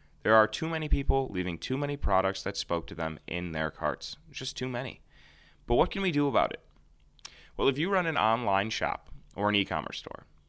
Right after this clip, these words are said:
you can remind your potential customers about that thing that they liked that they put in their cart. And you can do that automatically.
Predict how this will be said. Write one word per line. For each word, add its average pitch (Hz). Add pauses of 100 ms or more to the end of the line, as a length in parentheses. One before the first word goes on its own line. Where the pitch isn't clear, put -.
(240)
you 107
can 107
remind 104
your 95
potential 104
customers 82
about 80
that 82
thing 127
that 78
they 92
liked 82
that -
they 87
put 76
in 78
their 85
cart. - (400)
And 104
you 139
can 175
do 175
that 139
automatically. 95